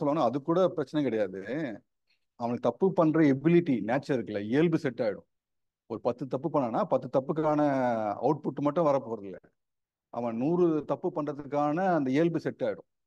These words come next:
அது that's more dangerous-ன்னுவாங்க. அதே மாதிரி பாசிட்டிவ் யூத்துக்கும் சொல்லுவாங்க. ஒரு நல்லது செய்யறான்னா, நல்லது பலன் மட்டும் கிடைக்காது, நல்லது செய்யணுன்ற இயல்பே அவனுக்கு form ஆயிடும்.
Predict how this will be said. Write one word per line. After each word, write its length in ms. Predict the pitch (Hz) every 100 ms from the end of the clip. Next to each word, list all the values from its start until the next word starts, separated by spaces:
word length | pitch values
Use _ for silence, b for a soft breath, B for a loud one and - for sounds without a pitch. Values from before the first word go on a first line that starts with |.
| -
அது 220 | 101 110
that's 200 | 107 -
more 200 | 120 147
dangerous-ன்னுவாங்க. 560 | 135 127 113 - 95 95 - _ _
அதே 160 | - 123
மாதிரி 240 | 143 151
பாசிட்டிவ் 320 | 147 127 -
யூத்துக்கும் 220 | 131 135 131
சொல்லுவாங்க. 380 | 117 107 90 - _ _ -
ஒரு 140 | 104
நல்லது 300 | 113 147 151
செய்யறான்னா, 300 | 131 123 151 311 302 _ -
நல்லது 280 | 120 151 151
பலன் 220 | 143 151
மட்டும் 180 | 151 143
கிடைக்காது, 440 | 123 107 107 240
நல்லது 440 | 233 147 175 180
செய்யணுன்ற 380 | 165 175 180 180
இயல்பே 400 | 147 147 185 170
அவனுக்கு 280 | 180 156 127
form 180 | 113 95
ஆயிடும். 160 | 90